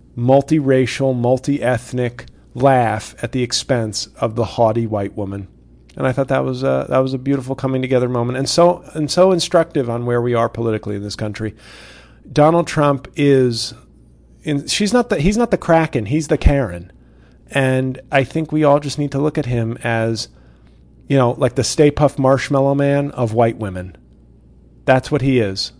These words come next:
And he's just trying to destroy our country, and we all have to look at him, shun him, and eventually laugh at him.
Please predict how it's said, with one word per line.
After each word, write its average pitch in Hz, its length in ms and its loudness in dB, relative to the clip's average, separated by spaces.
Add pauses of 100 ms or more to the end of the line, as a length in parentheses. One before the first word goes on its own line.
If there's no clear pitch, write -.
(380)
And 117 140 -4
he's 120 160 -4
just 123 180 -4
trying 131 340 -2
to 123 60 -12
destroy 123 400 -2
our 120 100 0
country, 117 340 -6
and 113 80 -4
we 113 60 -4
all 113 140 -2
have 117 160 -4
to 117 80 -4
look 120 220 -4
at 123 80 -2
him, 127 320 -6
shun 123 340 -4
him, 123 300 -4
and 110 140 -6
eventually 110 440 -4
laugh 95 320 -6
at 101 80 -8
him. 95 240 -12